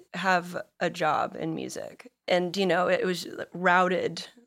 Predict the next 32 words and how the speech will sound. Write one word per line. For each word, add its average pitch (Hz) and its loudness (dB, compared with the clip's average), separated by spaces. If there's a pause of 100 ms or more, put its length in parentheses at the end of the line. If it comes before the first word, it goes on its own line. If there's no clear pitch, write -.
(160)
like - -6
classical - -4
music, - -8
you 185 -4
know, 165 -4
that 170 -4 (120)
none 220 6
of 202 2
the 190 4
shows 180 2
that 180 2 (220)
were 180 2
happening 175 0
in 170 -2
Richmond 170 -4
at 156 -4
the 160 -4
time 170 -2
I 160 -4
could 165 -10
get 165 -6
into. 175 -4
It 175 -6
was, - -12
like, 160 -6
a 165 -4
lot 165 -2
of 165 -8
bars, 175 -2
and 165 -6 (440)
outside 180 2
of 170 -8